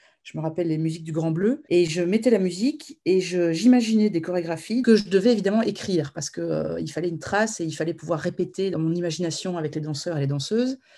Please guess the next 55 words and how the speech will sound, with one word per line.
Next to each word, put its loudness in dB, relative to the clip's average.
Et 0
donc, 6
j'étais 2
déjà 6
en 4
train 0
d'écrire 2
presque 0
comme 4
des... 6
Euh, 2
ouais, 6
comme, 0
un 4
peu 4
comme 2
une 10
mise 8
en 4
scène, 2
en 2
fait, -2
parce -2
que -10
c'était, -10
c'était -8
déjà... 4
Euh, 8
il, -2
bah, 4
elle 4
faisait 0
tel 0
pas 2
de 0
danse, 2
et -4
puis -2
elle 0
enchaînait -2
avec -6
ça, 0
et 0
puis -10
quand -2
la 2
musique -4
s'arrêtait, 0
bah, 2
elle 0
devait 2
être -2
dans 0
cette -8
position-là. 0